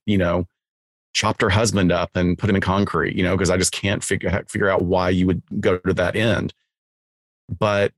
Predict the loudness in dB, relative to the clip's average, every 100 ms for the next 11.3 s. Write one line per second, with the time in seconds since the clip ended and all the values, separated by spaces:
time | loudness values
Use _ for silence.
0 | _ _ -2 0 0 2 2 2 2 2
1 | 2 2 0 0 0 2 2 2 2 0
2 | -2 -2 -2 -2 -2 0 0 2 2 2
3 | 2 0 0 0 2 0 0 -4 _ _
4 | -2 0 2 0 -4 -4 -2 2 2 2
5 | 0 0 0 0 0 0 0 0 0 0
6 | 2 0 2 0 0 -2 0 0 0 0
7 | 2 0 -2 -6 -6 -6 -2 0 0 2
8 | 0 0 -6 _ _ -8 -2 2 2 0
9 | 0 0 2 2 2 0 0 0 0 -2
10 | -2 0 2 0 -2 0 0 0 -2 -2
11 | -2 -4